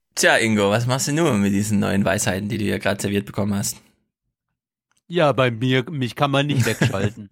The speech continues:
Speaker 1: <laughs>
Speaker 2: Bei mir gibt's entweder nur Klaus Kleber oder mich.
Speaker 1: Ja, vor-, äh, genau. Man hat nur die kleine Auswahl. W-, während er hier so sagt, das finde ich auch gut. Äh, also wir haben es ja mit zwei Zwangssystemen zu tun, ne? Das Bildungssystem ist eins, du musst in die Schule gehen, dafür ist sie kostenlos. Aber du musst da sein.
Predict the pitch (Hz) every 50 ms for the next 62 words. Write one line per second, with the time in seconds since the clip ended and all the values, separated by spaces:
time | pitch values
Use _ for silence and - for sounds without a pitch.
0 | _ - - _ _ - 120 123 127 127 135 131 143 - - 139 143 123 127 117
1 | 123 123 117 - - 123 123 123 - - - 110 107 107 113 127 147 160 160 147
2 | 131 113 98 - - _ _ _ - 131 131 143 139 120 113 110 - - - -
3 | - - - - 113 117 120 120 127 120 123 - - _ _ _ _ _ _ -
4 | - 113 117 113 123 113 113 110 110 - 117 110 117 113 110 - 110 - _ _
5 | _ _ _ _ _ _ _ _ _ _ _ _ _ _ _ - - 107 107 -
6 | - 110 113 113 123 135 123 - - 120 123 123 120 113 98 110 117 120 - 107
7 | - - 123 120 - - 107 - - 123 113 - - - 104 98 98 - - 101
8 | 107 107 110 123 143 160 147 135 127 - - - 151 156 - - 147 170 180 -
9 | 120 - - 87 85 - - - - - 92 90 90 104 139 180 - _ _ -
10 | 117 - - 95 95 101 113 127 127 131 123 - - 139 135 131 - - 113 113
11 | - 120 113 113 117 127 156 202 202 - 165 160 151 - - 170 202 208 190 190
12 | 190 185 170 156 143 - 131 120 - - - - - - - - - - - _
13 | _ _ _ _ _ _ - - 92 101 95 110 120 - 101 98 87 85 82 98
14 | 107 _